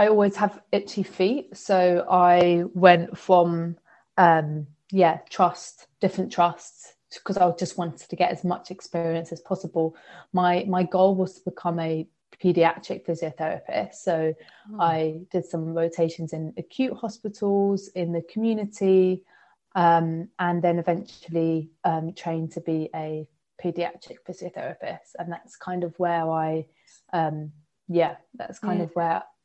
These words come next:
Speaker 1: it then led me into more the charity sector, charity world.
Speaker 2: How long had you worked as a physio before transitioning to a charity?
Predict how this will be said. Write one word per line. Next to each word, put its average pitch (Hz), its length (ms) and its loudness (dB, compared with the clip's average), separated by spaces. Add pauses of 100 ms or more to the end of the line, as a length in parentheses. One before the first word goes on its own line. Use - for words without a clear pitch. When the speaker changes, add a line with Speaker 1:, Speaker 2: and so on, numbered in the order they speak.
(180)
Speaker 1:
it 170 300 -2
then 165 340 0 (320)
led 170 320 4
me 165 220 -2
into 160 600 -2 (200)
more 165 200 0
the 160 120 -8
charity 151 680 -8 (240)
sector, - 640 -6
charity 165 380 -8
world. 165 400 -6 (400)
Speaker 2:
How 202 200 2
long 214 280 2 (160)
had 180 200 0
you 185 60 2
worked 185 280 2
as 180 100 0
a 160 40 0
physio 147 420 -2
before 147 640 -6 (300)
transitioning 156 560 -2
to - 120 -8
a - 20 -8
charity? 147 480 -10